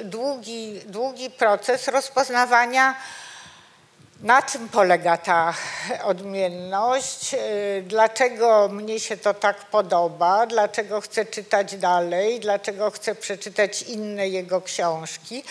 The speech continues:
No, ch-, w-, nie wiem, wydaje mi się, że dla mnie ten proces jeszcze się do-, jeszcze się nie zakończył. To znaczy ciągle jest tak, że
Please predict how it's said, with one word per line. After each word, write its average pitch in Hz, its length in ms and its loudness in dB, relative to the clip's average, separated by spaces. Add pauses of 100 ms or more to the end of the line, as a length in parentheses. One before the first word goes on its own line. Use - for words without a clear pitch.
(1000)
No, 262 440 4
ch-, - 160 -8 (400)
w-, - 380 -6 (1200)
nie 320 140 4
wiem, 214 360 -2 (120)
wydaje 277 360 4
mi 330 100 -6
się, 320 160 0
że 302 120 0
dla 285 180 6
mnie 302 200 -2
ten 294 240 0
proces 285 440 2
jeszcze 294 280 -2
się - 240 2
do-, 285 140 2 (480)
jeszcze 294 340 -2
się 302 160 -6
nie 285 160 -2
zakończył. 320 640 2
To 220 160 0
znaczy 226 680 -2
ciągle 311 440 4
jest 233 280 -4
tak, 247 340 2
że 226 200 0